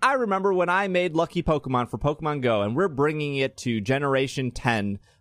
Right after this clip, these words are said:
where the older your Pokemon is, when you trade them with people, they will be lucky." There is not a ounce that I f-, there's, there's no feeling that Niantic came up with that. Like, that had to come specifically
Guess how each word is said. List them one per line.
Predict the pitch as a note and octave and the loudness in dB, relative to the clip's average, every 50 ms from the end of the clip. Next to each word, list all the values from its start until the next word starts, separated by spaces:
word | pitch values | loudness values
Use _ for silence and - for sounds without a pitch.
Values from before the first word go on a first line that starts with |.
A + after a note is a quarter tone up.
| _ - | _ -4
where | A#2 A2+ A2+ A2 G#2+ | -2 0 2 2 0
the | G#2 A#2 A#2 - | -2 -4 -2 0
older | - D3+ F3+ F#3 F3 F3+ | 2 2 2 2 0 0
your | F3 E3 E3+ | 2 0 0
Pokemon | - E3 D#3+ D#3+ - D#3 D#3 D3+ D3 D3 | 0 0 0 0 -2 -2 -2 -2 0 0
is, | D3+ D3+ D3+ B2 | 0 0 0 -2
when | A2+ G#2+ | -2 -4
you | G#2+ G#2 G#2 | -2 -4 -4
trade | - - C#3+ D#3+ D#3+ | -2 0 0 0 2
them | C#3+ D#3 D3+ | 0 0 0
with | D3+ C#3+ - | -2 -2 -2
people, | D3+ D3 C#3+ C#3+ C3+ | -4 -4 -2 -2 0
they | A#2 A#2+ A#2+ | 0 2 2
will | A2+ A2+ | 2 0
be | G#2 A2 | 0 0
lucky." | G2 F2+ G2 - - E2 - - - _ _ _ _ - | -2 -2 -2 -4 -8 -12 -12 -12 -16 _ _ _ _ 0
There | D3+ E3 F3 | 2 2 2
is | E3 C#3+ B2+ | 2 2 2
not | D3 C#3+ C#3+ C#3 - _ - | 2 2 0 0 -4 _ -2
a | A#2 A#2+ A2+ A2 G#2+ G#2 G2+ - - _ _ _ _ _ _ _ _ _ - | 0 2 2 2 2 2 0 -2 -4 _ _ _ _ _ _ _ _ _ -4
ounce | A2+ B2+ C#3+ D#3+ F3+ G3 F#3 - - - - - - _ _ _ _ _ _ | -2 0 2 2 0 -2 -4 -4 -4 -4 -6 -8 -14 _ _ _ _ _ _
that | - C3 C3 | 0 0 2
I | B2+ B2 B2+ | 2 2 0
f-, | B2+ - - | 0 -4 -8
there's, | - A2+ A#2+ B2+ B2+ C3 B2+ C3 B2+ A#2+ A#2 | -8 -2 0 2 2 2 2 2 0 0 -4
there's | A#2+ B2 A#2 B2+ B2 A#2+ A#2+ A#2+ B2+ B2 B2 B2+ C3 C#3+ | -6 -6 -6 -6 -8 -8 -8 -8 -8 -8 -10 -8 -4 -2
no | F3+ F3 F3 F#3+ G3 G#3 G3+ | 0 2 4 4 4 2 0
feeling | - - F#3+ E3+ E3+ D#3 D3+ C3 A#2+ A2+ | -2 -2 0 0 2 2 0 0 0 0
that | A2 A2+ A2+ A2+ - | 2 2 2 2 0
Niantic | A2+ A#2 A#2 A#2+ A#2+ B2+ B2+ - B2+ A2+ - | -2 0 0 2 0 0 -2 -4 -6 -6 -4
came | - A2 G#2 G#2 | -4 -4 -2 -4
up | G2 - | -4 -6
with | F#2+ F#2 | -8 -6
that. | - G2 F#2 - - | -6 -6 -6 -6 -6
Like, | A2 G2+ - | -8 -4 -2
that | B2+ B2 B2 | -2 -2 -2
had | C3+ - - - D3 D3 B2 C#3+ C#3+ C#3 - | -4 -8 -10 -8 -4 -2 -2 -2 -2 -4 -8
to | - - | -16 -12
come | - D3 C#3 C3+ | -8 -6 -6 -6
specifically | B2+ - - C3 A#2+ - - - B2+ B2 - - - C3+ B2+ C3 C3+ B2+ - | -6 -8 -8 -6 -6 -4 -2 -2 -2 -2 -4 -10 -8 -4 -2 -2 -2 -4 -6